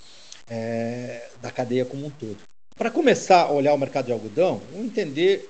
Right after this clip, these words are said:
esse comportamento de preço internacional, né? O nosso algodão, a maior parte do nosso algodão é pra exportação, então o preço é dado de fora pra dentro. Então o determinante é o merc-, é o cenário internacional pro preço interno do algodão.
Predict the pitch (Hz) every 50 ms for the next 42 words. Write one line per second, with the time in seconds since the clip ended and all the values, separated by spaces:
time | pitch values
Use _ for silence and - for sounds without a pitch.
0 | - - - - - - 202 190 - 196 190 - 185 175 185 196 180 190 175 175
1 | - 165 160 165 165 165 170 156 175 160 160 160 - 170 139 117 104 98 98 110
2 | 123 131 135 143 147 - - 165 165 170 147 143 170 214 226 - - - - 175
3 | 190 170 165 170 180 170 175 - 165 160 151 139 - 160 135 143 143 143 123 -
4 | 139 143 135 143 143 135 - - - - - 160 - 165 165 - - - 156 -
5 | 151 135 - - 180 196 196 165 135 - 165 180 185 170 - - - - - 214
6 | 208 - 196 185 196 214 208 - 233 226 190 202 202 202 220 180 - - 214 208
7 | 202 208 226 226 180 170 151 120 - 107 - 135 135 143 143 139 160 160 208 208
8 | 208 220 196 190 220 262 339 - - - 135 - - - - - 175 185 196 190
9 | - - - 190 196 190 - 208 190 185 185 196 196 185 196 196 190 185 175 -
10 | 185 175 175 196 190 - 220 226 202 - 175 185 185 185 202 202 190 - 175 175
11 | 180 190 180 196 202 214 247 220 165 123 107